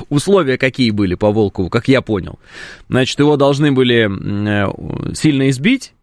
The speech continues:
и как-то передать Ф С Б. Да? Ну, то есть такие условия стояли. А как бы и самое главное условие, которое не выполнено, не передали Ф С Б. Потому что если бы его избитым передали Ф С Б, вышел бы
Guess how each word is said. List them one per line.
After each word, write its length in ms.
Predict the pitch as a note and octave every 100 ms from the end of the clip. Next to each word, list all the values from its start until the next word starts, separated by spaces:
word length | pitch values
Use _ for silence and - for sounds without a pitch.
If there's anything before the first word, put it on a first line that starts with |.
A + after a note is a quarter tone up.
| _ _ _ -
и 100 | D#3+
как-то 300 | G#3+ A#3+ F#3+
передать 420 | D3+ D3 D#3 D3+
Ф 120 | D3+
С 140 | D3 C3+
Б. 340 | B2+ G2+ - - _ _ _ _ _ _ _ _ _
Да? 340 | B2 F#3 A#3+ - _ _ -
Ну, 160 | C4+
то 100 | F#3+
есть 140 | D3 -
такие 280 | E3 F#3
условия 440 | C#3 B2+ C#3 A2 G#2+
стояли. 480 | - A2+ G2+ - - - - -
А 160 | C#3
как 160 | E3+ G3
бы 140 | F3
и 140 | E3+ E3
самое 340 | G#3+ G3 F3+
главное 340 | D#3 F3+ D3 D3
условие, 380 | - F#3 C#3
которое 340 | B2+ C3 C#3 B2
не 100 | C3
выполнено, 520 | A#3 G3 D3+ B2+ A#2+
не 120 | B2+
передали 460 | C3+ E3+ D#3 C3 B2+
Ф 120 | B2
С 120 | C3
Б. 140 | G#2+ -
Потому 240 | C3+ F#3
что 100 | F#3
если 200 | F3+ E3+
бы 100 | E3
его 180 | E3 D#3
избитым 380 | C3+ E3 C3+ B2+
передали 440 | D3 C3 A#2 B2
Ф 100 | A#2
С 120 | D3+
Б, 180 | D#3 B3+
вышел 380 | D#3 A3 - D3
бы 220 | A#2+ -